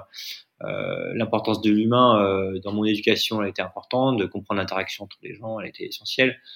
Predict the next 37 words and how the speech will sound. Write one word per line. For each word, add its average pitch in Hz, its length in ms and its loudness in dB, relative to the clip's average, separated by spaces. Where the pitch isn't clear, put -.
Et 98 140 -6
donc 101 240 -8
aujourd'hui, 104 420 2
c'est 113 140 2
quelque 110 140 0
chose 120 220 2
qui 104 260 2
est, 104 40 6
euh, 101 100 2
oui, 143 320 2
qui 101 220 -2
est, 98 140 -6
qui - 200 -6
est 90 80 -4
très - 160 -4
important 107 320 -2
pour 95 140 -4
moi 120 260 4
et 117 60 0
qui - 100 -4
est 104 40 2
au 104 40 0
cœur 165 220 8
et 131 80 6
qui - 120 -2
me 104 80 0
permet, 120 400 6
euh, 113 60 4
vous - 260 -12
savez, 127 260 4
hein, 104 140 4
une, 104 200 -2
une 95 280 -6
entreprise, 113 520 0
euh, 95 360 2
enfin, 90 340 -10
toi, 95 260 -4